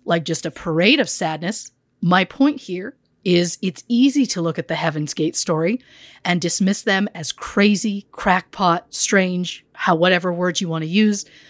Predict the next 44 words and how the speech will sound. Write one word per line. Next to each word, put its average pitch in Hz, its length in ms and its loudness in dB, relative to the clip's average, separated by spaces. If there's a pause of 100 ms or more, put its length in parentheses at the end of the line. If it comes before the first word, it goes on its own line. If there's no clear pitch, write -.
(300)
But - 100 -2
the 170 100 0
truth 247 340 2
is, 202 360 2 (260)
the 170 140 2
victims 247 480 2
were 175 80 -6
just 160 240 -6
regular 185 540 0
people 196 540 -8
who 170 180 -6
met 151 160 0
a 147 80 -4
very 175 340 4
tragic 165 480 -4
end, 170 380 -4 (840)
if 208 160 0
I 185 120 0
will 190 180 -2
say, 214 340 -4
and 233 200 0
an 294 80 2
avoidable 240 680 -4 (160)
end. 165 320 -4 (640)
I 190 120 0
think 233 300 -4
they 175 140 -4
all 185 200 0
deserve 175 400 -4
to - 100 -10
be 165 140 -2
identified, 165 800 0
since - 380 0
identity 165 680 -2
was 165 340 2
the 165 100 -4
first - 400 -4
thing 165 200 -4
that 170 140 -6
Heaven's 160 380 2
Gate 160 280 -2
took - 240 -4
from 131 220 -2
them. 117 220 -4